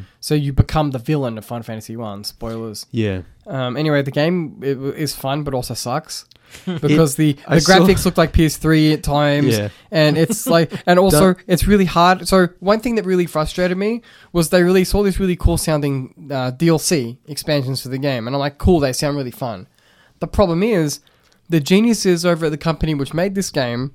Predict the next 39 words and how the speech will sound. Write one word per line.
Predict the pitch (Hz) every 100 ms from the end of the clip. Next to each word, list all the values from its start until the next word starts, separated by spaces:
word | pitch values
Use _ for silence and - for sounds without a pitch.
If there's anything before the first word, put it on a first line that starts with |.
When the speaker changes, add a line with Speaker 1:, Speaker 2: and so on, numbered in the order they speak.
| - - - - -
Speaker 1:
locked | 147 170 -
it | 170
behind | - 156 135 127
difficulty | 147 - - 175 185
settings. | 196 196 240 233 - _ _ - -
But | 170 - -
so, | - 175
like, | 170 170
that's | 226 214
fine. | - 165 113 98 -
Like, | 151
if | 165 196
I | 202
have | 202
to | -
play | 180
it | 165
in | 151
hard | 175 170
mode, | 143 131
that's | 135 -
fine. | 202 170 110 - _ _ _ _ _ _ -
But | 170
you | 170
have | 214 208
to | -
spend | - 165 147 139
money, | 156 175 139 131 - -
cu-, | - 170
in-game | 196 175 170 170
currency, | 156 147 143 127
I |
should | 110 131
say, | 117 107 123 - _ _ _ _ _ _ -
to | 170 -
unlock | 170 165 143 -
hard | 160 165
mode | 147 120
levels. | 98 - -